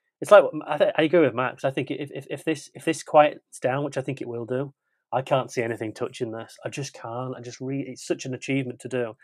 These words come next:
And for it to have no C G I, I mean, we, we saw Avatar get thrown into the ether about the C G I in two thousand and nine and how it was, like, the billion dollar thing. Look at the C G I.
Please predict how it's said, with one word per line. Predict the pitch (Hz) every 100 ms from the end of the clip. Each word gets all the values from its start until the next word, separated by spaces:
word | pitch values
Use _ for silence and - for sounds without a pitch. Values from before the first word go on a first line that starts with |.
| - _ _ -
And | 131
for |
it | 156
to | -
have | 156
no | 135 143
C | 139 - 139
G | 120
I, | 113 120 92 - _ _ _ -
I | 135
mean, | 143 147 147
we, | 147
we | 147
saw | 139 156 123
Avatar | 139 143 131 120
get | 120 110 _ _ _ _ _ _
thrown | - - 143 139
into | 127 123 120
the | 123
ether | 139 135 120
about | 113 120 117 _ -
the |
C | - 147 127
G | 123
I | 120 117
in |
two | 110 131
thousand | 127 120 113 113
and | 110
nine | 110 113 143 139 _ _
and | 135
how | 123 123
it | 123
was, | 123
like, | 120 -
the | 131
billion | 123 127 123 117
dollar | 117 117 113 113 _ _
thing. | 135 135
Look | 156
at | 156
the | 135
C | 147
G | 123 127
I. | 123 107